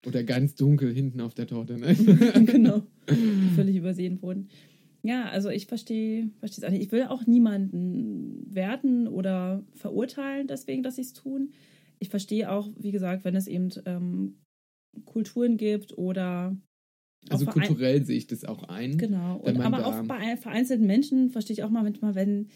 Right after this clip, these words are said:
Speaker 2: die irgendwie vielleicht tatsächlich von was Negativem da geprägt sind, ähm, wie jetzt, ich meine, an dem Knast, das ist ja gar nicht mal so verwegen, es ist ja tatsächlich was dran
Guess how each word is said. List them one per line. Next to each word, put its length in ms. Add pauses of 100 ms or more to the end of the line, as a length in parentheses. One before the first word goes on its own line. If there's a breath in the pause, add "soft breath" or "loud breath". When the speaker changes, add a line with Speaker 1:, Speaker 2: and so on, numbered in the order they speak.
(260 loud breath)
Speaker 2:
die 100
irgendwie 240
vielleicht 320
tatsächlich 360
von 140
was 140
Negativem 540
da 80
geprägt 420
sind, 380
ähm, 580
wie 100
jetzt, 420 (640)
ich 140
meine, 240
an 120
dem 120
Knast, 460
das 100
ist 140
ja 160
gar 220
nicht 140
mal 180
so 180
verwegen, 500
es 140
ist 120
ja 80
tatsächlich 420
was 140
dran 420